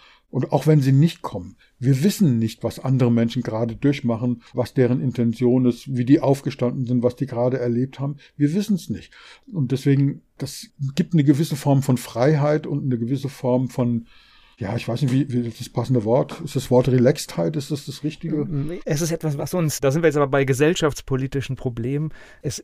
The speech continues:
Speaker 2: ist etwas, was insgesamt fehlt, ist die Toleranz in der
Speaker 1: Ja,
Speaker 2: Gesellschaft.
Speaker 1: genau.
Speaker 2: Das heißt, wir alle müssen, glaube ich, einen größeren Schritt machen zu Dingen, die wir gerade noch ertragen können. Also auch die Position des Gegenübers, auch wenn sie manchmal unangenehm ist,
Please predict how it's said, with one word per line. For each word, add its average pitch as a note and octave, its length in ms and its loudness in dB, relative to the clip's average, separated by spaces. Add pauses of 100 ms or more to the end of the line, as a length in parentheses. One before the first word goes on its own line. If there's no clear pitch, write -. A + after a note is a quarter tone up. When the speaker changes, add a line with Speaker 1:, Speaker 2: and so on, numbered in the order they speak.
Speaker 2:
ist - 280 -4
etwas, C#3 480 -2
was - 340 -2
insgesamt C#3 720 -2
fehlt, C3+ 360 -4
ist F3 220 -8
die B2+ 140 -4
Toleranz B2 760 -4
in A2 140 -4
der G#2+ 100 -4
Speaker 1:
Ja, G#2 40 -8
Speaker 2:
Gesellschaft. A#2 500 2
Speaker 1:
genau. G#2 100 0
Speaker 2:
Das A2+ 140 -4
heißt, C3+ 480 -4
wir C3+ 200 2
alle D3+ 220 4
müssen, D3 300 -2
glaube C3 240 4
ich, C3 100 -2
einen B2+ 240 0
größeren C#3 640 2
Schritt C3 500 -2
machen C3 680 -2
zu - 140 0
Dingen, D#3 400 2
die D3+ 160 0
wir D3 160 8
gerade C#3 400 2
noch C#3 160 0
ertragen B2+ 560 -4
können. A2 500 -4
Also C3+ 200 0
auch D3+ 100 2
die E3 100 0
Position D3 480 2
des C#3+ 140 -4
Gegenübers, C#3+ 640 -2
auch D3 200 -2
wenn D3 80 2
sie C3+ 120 0
manchmal C3+ 280 0
unangenehm C#3 640 0
ist, - 200 -6